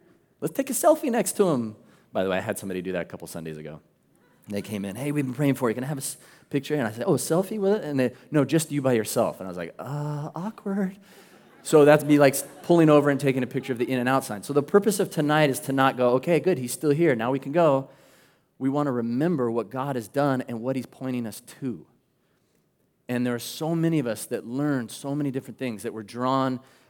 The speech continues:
our lives were, are changed. But changed in the sense that it turned us to him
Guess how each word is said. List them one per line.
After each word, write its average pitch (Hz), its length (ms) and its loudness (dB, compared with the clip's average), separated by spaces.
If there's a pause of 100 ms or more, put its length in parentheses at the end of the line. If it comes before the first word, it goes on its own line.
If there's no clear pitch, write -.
our 127 120 -2
lives 131 340 -2
were, 117 340 -2
are 107 140 -10
changed. 104 760 -12 (720)
But 131 140 -4
changed 170 380 -2
in 156 60 -6
the 147 60 -2
sense 143 340 -4
that 123 240 -6
it 117 180 -6
turned 156 440 -8
us 131 260 -2
to - 180 -16
him 95 480 -12